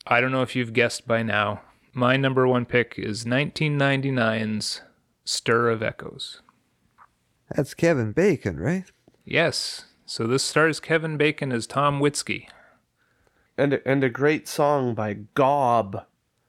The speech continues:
Speaker 3: Paint It Black.
Speaker 1: Yes, exactly.
Speaker 3: It's
Speaker 1: I
Speaker 3: Painted
Speaker 1: just got
Speaker 3: Black by the
Speaker 1: confused.
Speaker 3: Rolling Stones, redone by Vancouver punk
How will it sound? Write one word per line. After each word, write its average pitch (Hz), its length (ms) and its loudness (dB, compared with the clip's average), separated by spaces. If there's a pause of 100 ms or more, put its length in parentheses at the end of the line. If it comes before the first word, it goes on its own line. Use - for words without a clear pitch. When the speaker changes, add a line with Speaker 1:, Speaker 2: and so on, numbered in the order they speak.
(400)
Speaker 3:
Paint 143 340 0
It - 160 -2
Black. 123 580 -2 (240)
Speaker 1:
Yes, - 800 -8
exactly. 110 600 -2 (680)
Speaker 3:
It's - 40 -10
Speaker 1:
I 127 100 -4
Speaker 3:
Painted 202 180 2
Speaker 1:
just 170 120 0
got 170 60 0
Speaker 3:
Black 185 220 0
by 127 80 2
the 120 140 2
Speaker 1:
confused. 120 40 -2
Speaker 3:
Rolling 151 220 4
Stones, 160 380 0 (280)
redone 156 540 2 (240)
by 131 140 6
Vancouver 190 720 0
punk 214 400 -6